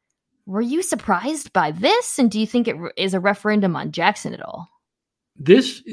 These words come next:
Speaker 2: uh, the, the, most of the time when players don't play well after they leave New England, it's players who are in, who are older.
Speaker 1: Yeah.
Speaker 2: It's Belichick gets,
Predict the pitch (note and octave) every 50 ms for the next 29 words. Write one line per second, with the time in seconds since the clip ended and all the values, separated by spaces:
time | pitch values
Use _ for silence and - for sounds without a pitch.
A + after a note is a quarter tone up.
0 | - - - D#3+ C#3 C#3 C#3 - - - E3+ F3 F#3 - - G3+ G#3 - E3+ G3+
1 | B3+ C4+ - E4 D#4+ D4+ - - G#3+ G#3+ G#3 G3 G3 G3+ F3 D#3 D3+ D#3+ - F3+
2 | E3+ E3 E3 F3 D#3+ - - D3+ D#3 D3+ - - D#3+ D3+ D3+ D#3 D3+ D3 C#3 C3+
3 | C3 C3 - - D3 C3 C3 C3 C3 C3 C3+ B2 B2+ D3 B2+ B2 C3 C3+ C3 A#2+
4 | B2+ A#2 A2 A2 G#2+ - - C#3 C3 - - _ - - D#3+ D3+ D3+ D#3 D#3 D3
5 | - - D3 C3+ C3 B2+ C3 B2+ C3 - - - D#3 C3 C3 C3+ C3 C3 A#2 G#2
6 | F#2+ F#2 - - _ _ - F#3 E3 D#3 D3 - - _ _ _ _ _ _ -
7 | D#3+ D#3 - - B2+ E3 E3+ F3+ G3 G3 - F#3 F3 E3+ - - D#3+ D#3 -